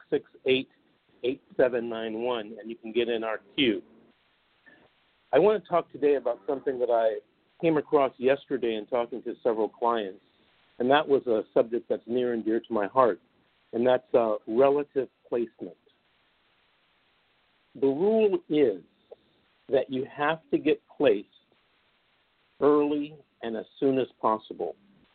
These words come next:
Because what will happen is, even though you're a relative, but as the moves on, the social worker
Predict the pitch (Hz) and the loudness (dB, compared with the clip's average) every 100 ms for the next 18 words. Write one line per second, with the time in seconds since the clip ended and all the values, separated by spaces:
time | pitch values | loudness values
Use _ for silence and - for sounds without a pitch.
0 | _ _ _ _ - 156 143 180 190 156 | _ _ _ _ -4 0 2 2 0 -2
1 | 135 151 151 147 123 110 101 98 95 - | -6 -4 -4 -2 -2 -2 -6 -8 -12 -8
2 | 170 180 165 143 135 123 123 113 104 123 | -6 -4 -2 0 0 0 0 0 2 2
3 | 120 104 113 104 - 120 127 139 135 139 | 0 -2 -4 -6 -2 2 4 4 0 -10
4 | 127 127 107 98 127 113 98 87 _ _ | -6 -6 -6 -2 -2 -2 -4 -14 _ _
5 | _ _ _ _ _ 139 - 196 196 160 | _ _ _ _ _ 0 2 0 0 -4
6 | 143 127 127 123 | -4 -2 -4 -6